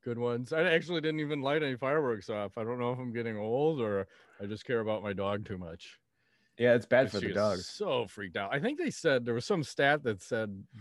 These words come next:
Speaker 1: that is the, the biggest day for shelters, like, fourth of July and fourth of July weekend, 'cause of all the dogs that have run away. It's, like, fucking bananas.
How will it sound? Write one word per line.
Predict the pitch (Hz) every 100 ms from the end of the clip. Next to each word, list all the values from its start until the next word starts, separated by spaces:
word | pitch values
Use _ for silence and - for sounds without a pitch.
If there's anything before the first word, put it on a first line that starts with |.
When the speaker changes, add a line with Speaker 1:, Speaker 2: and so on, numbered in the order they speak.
| 95
Speaker 1:
that | 127 156
is | 147 127 107
the, | 113 104 101 98 95 - - -
the | 113
biggest | 107 139 143 -
day | 123 131
for | - 104
shelters, | - 110 117 101 90 87 98
like, | 92 -
fourth | 123 113 117
of | 98
July | 104 104 110 110
and | 92
fourth | 117 101
of | 107
July | 98 104 95
weekend, | 92 110 156 151 143
'cause | 107
of | 101
all | 101 101
the | 101
dogs | 98 101 101 90
that |
have | 98 87
run | 98 92
away. | 90 87 78 _ _ _ _ _
It's, | -
like, | 90
fucking | - 110 101 90
bananas. | 90 90 101 82 - -